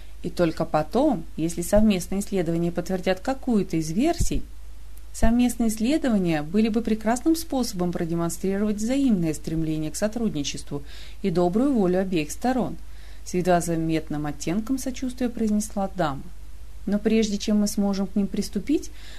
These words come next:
мы должны для начала установить дипломатические отношения, без которых само пребывание на вашей территории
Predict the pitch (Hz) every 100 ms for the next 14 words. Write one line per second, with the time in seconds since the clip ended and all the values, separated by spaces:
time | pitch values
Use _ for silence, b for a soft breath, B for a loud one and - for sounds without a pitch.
0 | B 208 202 190 190 180 180 185 185 185
1 | 180 185 - 196 - 185 180 170 185 180
2 | 190 196 202 214 - 233 233 294 - 202
3 | 165 156 156 165 175 180 175 175 202 180
4 | - 170 156 180 294 294 226 185 180 175
5 | 185 180 180 165 156